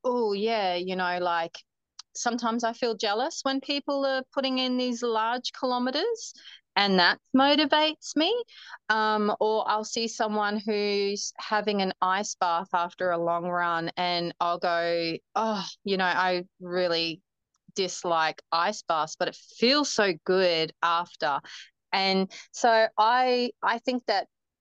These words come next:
peop-, sharing my story motivates people, and it, it just reminds them how good it feels after. Yeah, so I definitely am not talking about <laughs> inspiring people,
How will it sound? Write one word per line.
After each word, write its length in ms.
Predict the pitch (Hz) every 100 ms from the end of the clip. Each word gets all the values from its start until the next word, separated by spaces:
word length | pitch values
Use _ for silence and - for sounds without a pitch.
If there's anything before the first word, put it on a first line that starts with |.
| _
peop-, 220 | 226 214 -
sharing 480 | - 220 214 202 202
my 220 | 185 196
story 560 | 202 - 190 180 175 170
motivates 880 | 170 160 170 214 247 269 285 - -
people, 600 | 262 269 269 294 403 - -
and 200 | 202 208
it, 140 | 208 -
it 140 | 208
just 220 | 269 247
reminds 600 | 240 226 220 208 214 208
them 220 | - 185 185
how 380 | - 202 185 -
good 200 | 196 185
it 140 | -
feels 640 | - 180 175 165 151 - -
after. 680 | 165 147 156 - - 62 - _ _ _ -
Yeah, 380 | 180 165 135 139
so 240 | 165 - 180
I 540 | 170 160 160 180 180 -
definitely 540 | 214 214 220 208 202
am 160 | 190 185
not 160 | 185 -
talking 420 | 190 180 - 180
about 220 | 165 180
<laughs> 120 | 220
inspiring 1000 | 214 247 - - - 214 196 196 196 208
people, 480 | - 180 175 190 202